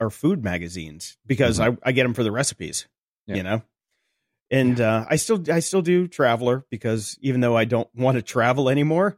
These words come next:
Speaker 1: I've gotten to the
Speaker 2: Mm.
Speaker 1: point in my life where I'm like, "You know what? Traveling sucks. <laughs> Going, going on a trip sucks."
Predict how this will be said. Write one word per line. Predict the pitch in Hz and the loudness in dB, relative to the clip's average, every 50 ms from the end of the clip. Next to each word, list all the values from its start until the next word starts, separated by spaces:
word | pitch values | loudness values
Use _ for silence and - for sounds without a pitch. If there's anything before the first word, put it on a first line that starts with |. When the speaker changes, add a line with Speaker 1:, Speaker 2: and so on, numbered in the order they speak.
| _ - | _ -6
Speaker 1:
I've | - 135 | -4 0
gotten | 120 - - 151 | 0 -2 0 0
to | 147 | -2
the | 139 127 | -2 -2
Speaker 2:
Mm. | - - | -2 -2
Speaker 1:
point | 123 131 135 - | -2 -2 -2 -2
in | - 127 | -2 -2
my | 123 117 | 0 0
life | 113 113 117 127 120 - | 2 2 0 0 -2 -4
where | 117 107 | -4 -4
I'm | 104 113 | -2 0
like, | 110 104 104 - _ _ _ _ _ | -2 -2 -2 -6 _ _ _ _ _
"You | 208 | 0
know | 294 381 359 | 2 2 2
what? | 294 277 302 285 285 - _ _ _ _ _ _ - | 2 2 2 0 -2 -4 _ _ _ _ _ _ -2
Traveling | 320 349 381 359 330 220 139 110 | 0 0 2 2 2 2 2 0
sucks. | - - - - 80 - - - - - - _ _ _ _ | -2 -2 -4 -4 -6 -8 -4 -4 -4 -4 -6 _ _ _ _
<laughs> | _ _ - - - - | _ _ -8 -8 -4 0
Going, | 277 294 - 294 226 | 0 2 2 2 0
going | 214 339 392 392 392 | 0 0 0 2 0
on | 294 262 196 | 0 0 0
a | 143 | -2
trip | - - - 147 160 - _ _ _ _ _ | -2 0 0 0 0 0 _ _ _ _ _
sucks." | - - - - 117 85 - - - - - | -12 -10 -8 -6 -6 -8 -10 -12 -12 -14 -14